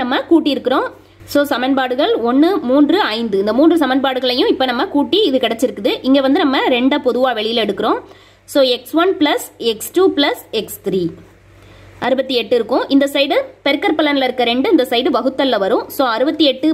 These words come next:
by ரெண்டு equal to X one plus X two plus X three. So, இதை வகுக்கும் போது மூன்று, நான்கு. So, முப்பத்தி நான்கு equal to X one plus X two plus X three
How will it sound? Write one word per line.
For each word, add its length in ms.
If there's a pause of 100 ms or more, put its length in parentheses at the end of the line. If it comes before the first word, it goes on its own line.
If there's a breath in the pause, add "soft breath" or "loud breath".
by 100 (140)
ரெண்டு 240 (140)
equal 300 (100)
to 80 (640 loud breath)
X 240
one 180
plus 240 (180)
X 240
two 60 (120)
plus 220 (160)
X 240
three. 140 (720 soft breath)
So, 160
இதை 160
வகுக்கும் 400
போது 200 (180)
மூன்று, 340 (280)
நான்கு. 380 (520)
So, 80 (100)
முப்பத்தி 400 (100)
நான்கு 360 (100)
equal 300 (100)
to 80 (460)
X 280
one 100 (100)
plus 200 (160)
X 240
two 80 (120)
plus 260 (160)
X 220
three 120